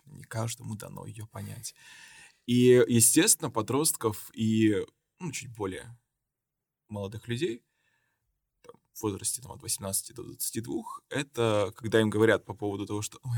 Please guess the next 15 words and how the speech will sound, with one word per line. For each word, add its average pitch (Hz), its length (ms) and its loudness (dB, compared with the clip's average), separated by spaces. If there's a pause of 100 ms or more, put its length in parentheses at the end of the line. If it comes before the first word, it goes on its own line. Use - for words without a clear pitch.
ну 113 80 -6
вы 123 120 -8
не 120 120 -4
поймаете 117 600 -2
просто - 280 -10
вот 107 120 -14
это, 110 100 -14 (280)
все - 220 2
эти 135 140 -2
страсти 139 560 2
и 113 40 0
страдания». 110 540 2
Я 113 260 0
думаю: 120 520 0
Ой, 120 200 -2